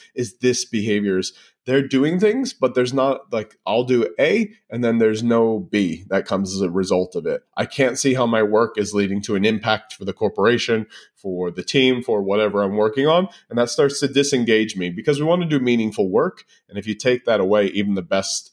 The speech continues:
player or A grade employee will go, "I don't think I'm adding value here." So that's the six levels of the kick-ass team model. As I said, this gets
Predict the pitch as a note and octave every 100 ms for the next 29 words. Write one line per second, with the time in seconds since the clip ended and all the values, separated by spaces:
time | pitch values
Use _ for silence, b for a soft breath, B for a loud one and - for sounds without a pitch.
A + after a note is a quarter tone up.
0 | _ - C3+ C3 G#2 G2+ - F#2+ F#2+ -
1 | - A2 G#2 G2+ F#2+ G2 F#2+ F#2+ D3 C3+
2 | A2+ - b G2 F#2 F#2+ F#2 - D#2 F#2
3 | F#2+ F#2 F#2 _ _ - F2 F2 E2+ E2
4 | D#2 D2+ D2 - G1+ - D2 G2+ C#2+ _
5 | _ _ _ _ _ _ _ _ _ -
6 | D3+ A3 A3 F3+ - F3+ - E3 D#3+ E3
7 | D#3 - C#3+ C#3 - C3+ C3 C3+ D#3+ C#3+
8 | B2+ - D3 C#3 C3+ C#3 C#3+ C#3+ C3+ C#3+
9 | C#3 D3+ C#3 C#3+ - C#3+ - -